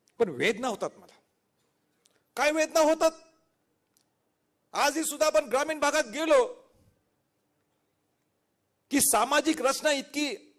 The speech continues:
आजही अवघड आहे. ही वस्ती, मी नाव घेत नाही, आपण समजून घ्या, ही वस्ती मेन वस्तीच्या बाहेर. काय संबंध आहे? का, का जाती विषमता आजही आहे?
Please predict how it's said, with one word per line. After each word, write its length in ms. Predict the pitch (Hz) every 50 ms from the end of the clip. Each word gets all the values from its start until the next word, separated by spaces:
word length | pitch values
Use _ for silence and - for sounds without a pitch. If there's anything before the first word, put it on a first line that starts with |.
| _ _ -
आजही 320 | - 214 262 302 285 320 320
अवघड 360 | 269 254 240 196 214 208 180
आहे. 140 | 165 151 - - - _ _ _ _ _ _ _ _ _ _ _ _ _ _ _ _ _ _ _ _ _ _ _ _ _ _ _ _ _ _ _ _ _ _ _ _ _ _ _ _ _ _ _ _ _ _ _ _ _ _ _ _ _ _ _ _ _ _ _ _ -
ही 120 | - 262
वस्ती, 720 | 285 277 311 - - - 320 320 320 277 - - - - -
मी 80 | 185 202
नाव 160 | 233 277 294
घेत 160 | 269 302 294
नाही, 120 | 294 269 262
आपण 160 | 254 247 233
समजून 300 | - 240 208 214 262 226
घ्या, 140 | 220 240 214 - - - _ _ -
ही 80 | 233 277
वस्ती 260 | 277 269 247 - 285
मेन 320 | 247 233 214 240 277 294 285
वस्तीच्या 340 | 269 - - 277 220 254 233 - -
बाहेर. 260 | 165 - 196 190 190
काय 440 | - - - _ _ _ - 226 247
संबंध 460 | - - - 214 196 196 202 196 190 180 -
आहे? 60 | _ _ _ _ _ _ _ _ _ _ _ _ - -
का, 260 | 262 285 294 277 208 - - - _ _ _ _ _ _ _ _ _ _ _ _ _ _ _ _ _ _ _ _ -
का 180 | - 254 311 320
जाती 280 | 320 320 311 311 320
विषमता 680 | 339 311 294 - 320 302 294 - 302 262 233 247 285 294
आजही 320 | 294 254 226 269 262 247
आहे? 100 | 220